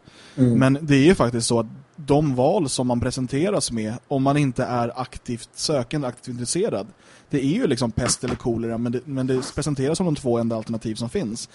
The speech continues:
Speaker 2: Eller sju eller åtta alternativ. Men, men, eh, har man inte den viljan själv att söka upp kunskap eller det intresset, så då, då tror man ju att det här är den debatt som finns och det här är de idéer och tankar som finns.
Speaker 1: Nej.
Speaker 2: Jag tror inte att
Speaker 1: Kan
Speaker 2: tycker
Speaker 1: man?
Speaker 2: inte det är så.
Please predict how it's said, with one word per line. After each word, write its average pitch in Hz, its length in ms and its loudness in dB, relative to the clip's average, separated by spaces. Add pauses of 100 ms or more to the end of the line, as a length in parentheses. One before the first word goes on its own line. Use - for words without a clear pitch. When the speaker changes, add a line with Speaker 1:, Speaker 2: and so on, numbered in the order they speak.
(140)
Speaker 2:
Eller 131 160 0
sju 110 360 0
eller 120 140 0
åtta - 220 -4
alternativ. 110 440 -8 (560)
Men, 135 260 4 (300)
men, 143 340 2
eh, 135 200 2 (160)
har 143 240 2
man 196 160 4
inte 143 200 2
den 123 160 0
viljan 120 280 0
själv 175 340 2
att 127 100 0
söka 131 300 0
upp 110 100 -4
kunskap 117 460 -2
eller 117 100 -4
det 120 60 0
intresset, 123 520 -2
så 123 180 2 (920)
då, 139 160 6
då 139 120 -8
tror 147 300 4
man 220 140 2
ju 190 60 4
att - 60 -2
det 131 80 -2
här 123 260 0
är 165 200 2
den 113 460 -2
debatt 120 300 -4
som 117 140 -4
finns 120 260 -2
och 127 60 -2
det 120 60 -2
här 135 120 2
är 165 200 6
de 135 360 6
idéer 120 180 4
och 113 60 -4
tankar 107 300 -6
som 113 120 -8
finns. - 400 -14
Speaker 1:
Nej. 135 520 8 (800)
Speaker 2:
Jag 175 100 -6
tror 214 100 6
inte 185 120 4
att 170 60 0
Speaker 1:
Kan - 140 4
Speaker 2:
tycker 185 100 4
Speaker 1:
man? 175 80 6
Speaker 2:
inte 160 100 -2
det 185 40 2
är 170 40 0
så. 110 200 -4